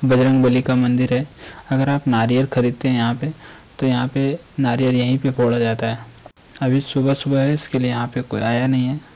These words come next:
मैं काफ़ी जल्दी आ चुका था, अभी काफ़ी कम लोग हैं यहाँ पे। और ये दोस्तों, यहीं पे वो जगह है जहाँ पे दूध ढारा जाता है। यहाँ काफ़ी दूध लोग ढारते हैं, ज-, दूध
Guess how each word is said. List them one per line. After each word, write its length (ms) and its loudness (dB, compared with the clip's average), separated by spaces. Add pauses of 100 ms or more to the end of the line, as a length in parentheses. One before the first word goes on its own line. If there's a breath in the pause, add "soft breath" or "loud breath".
मैं 120 -2
काफ़ी 340 -2
जल्दी 300 0
आ 100 -2
चुका 280 -6
था, 140 -8 (600)
अभी 160 -2
काफ़ी 300 -6
कम 200 -2
लोग 220 2
हैं 80 4
यहाँ 200 0
पे। 100 -16 (1500 loud breath)
और 100 2
ये 180 4
दोस्तों, 420 -2 (260)
यहीं 220 2
पे 260 2
वो 160 2
जगह 300 2
है 220 -2 (440 loud breath)
जहाँ 220 0
पे 180 -2
दूध 360 2
ढारा 320 2
जाता 260 0
है। 60 -2
यहाँ 240 -4
काफ़ी 400 -2
दूध 280 0 (220)
लोग 240 0
ढारते 340 0
हैं, 200 -2 (1600 loud breath)
ज-, 240 0
दूध 280 2